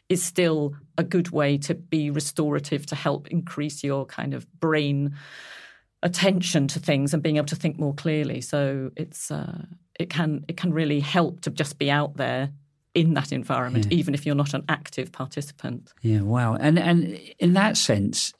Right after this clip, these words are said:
Speaker 2: uh, about being out there, is there a, this is a bizarre question, I think, in a way, even when I'm, before I'm saying it, I'm thinking it is. But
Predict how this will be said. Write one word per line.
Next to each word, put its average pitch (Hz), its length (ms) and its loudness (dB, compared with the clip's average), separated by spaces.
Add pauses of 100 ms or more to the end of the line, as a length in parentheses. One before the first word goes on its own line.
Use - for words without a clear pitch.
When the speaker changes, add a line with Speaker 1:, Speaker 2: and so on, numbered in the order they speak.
(140)
Speaker 2:
uh, - 60 -6 (380)
about 120 400 2
being 113 540 2 (200)
out 117 340 4
there, 101 280 -6 (760)
is 180 200 4
there 214 240 4
a, 175 180 4 (580)
this - 300 4
is 143 320 4
a 127 60 4
bizarre 131 340 6
question, 120 340 2
I 117 40 4
think, 113 180 4
in 120 100 4
a 110 40 6
way, 113 220 6
even 123 320 4
when 120 120 6
I'm, 113 120 6
before 147 360 8
I'm 135 100 8
saying 165 300 8
it, 139 80 6
I'm 147 60 8
thinking 170 400 8
it 143 80 6
is. 147 200 4 (360)
But 180 240 6